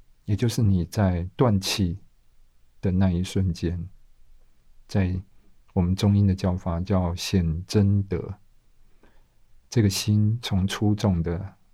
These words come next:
变成非常细微的这样的过程当中，他就会看到空行拥护这些诸佛菩萨就来接引他。那你作恶多端的人呢，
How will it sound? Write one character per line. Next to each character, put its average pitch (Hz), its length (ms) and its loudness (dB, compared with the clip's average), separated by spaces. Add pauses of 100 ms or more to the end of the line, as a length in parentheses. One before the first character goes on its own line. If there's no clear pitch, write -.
(120)
变 101 220 0
成 92 400 -6
非 104 180 0
常 92 240 -2
细 87 320 -4
微 - 220 -8
的 107 160 -12 (1300)
这 117 100 0
样 101 80 2
的 90 80 -2
过 101 220 0
程 90 240 -6
当 80 240 -4
中， 92 200 -6 (1120)
他 - 140 -10
就 101 140 -2
会 95 100 -2
看 90 300 -4
到 85 420 -6 (800)
空 110 260 0
行 92 320 -2
拥 90 240 -2
护 90 340 -4 (1200)
这 101 140 -2
些 90 380 -2
诸 101 200 -2
佛 92 240 -6
菩 80 240 -10
萨 95 320 -8 (460)
就 98 160 -2
来 85 120 -2
接 92 240 -4
引 80 160 -4
他。 95 320 -14 (1200)
那 113 80 0
你 98 120 2
作 117 220 2
恶 110 160 2
多 98 220 -2
端 95 240 0
的 87 120 -2
人 55 200 -8
呢， - 120 -10